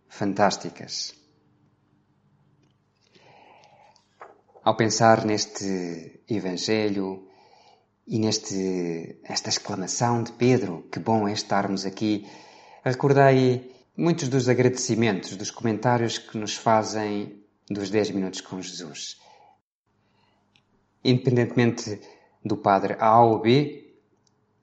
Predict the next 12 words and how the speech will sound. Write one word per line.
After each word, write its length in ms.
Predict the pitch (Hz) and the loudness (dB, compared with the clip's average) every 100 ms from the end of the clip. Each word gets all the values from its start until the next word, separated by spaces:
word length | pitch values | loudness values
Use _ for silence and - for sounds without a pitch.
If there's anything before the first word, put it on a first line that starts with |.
| - | -2
estes 280 | 120 - | -2 0
dez 180 | 120 123 | 2 2
minutos 1080 | 123 117 113 - 110 101 - - - _ _ _ _ _ _ | 4 2 0 -2 -4 -4 -4 -8 -10 _ _ _ _ _ _
têm 240 | 120 113 | -2 0
sido 840 | 107 - 113 101 107 104 101 98 92 - _ _ _ _ _ 117 | 0 0 0 0 0 0 0 -2 -8 -18 _ _ _ _ _ -8
de 200 | 113 107 | -6 -8
grande 540 | - 120 120 113 110 | -8 0 2 2 2
ajuda, 440 | 110 160 107 87 - _ _ _ _ _ _ _ _ _ _ - | 0 0 -2 -6 -14 _ _ _ _ _ _ _ _ _ _ -8
porque 320 | 113 - 117 113 | -8 -4 0 2
estão 280 | 107 - 117 | 2 0 -2
contigo, 440 | 113 110 107 98 | -4 -8 -6 -8
Senhor, 340 | - - 80 | -8 -10 -12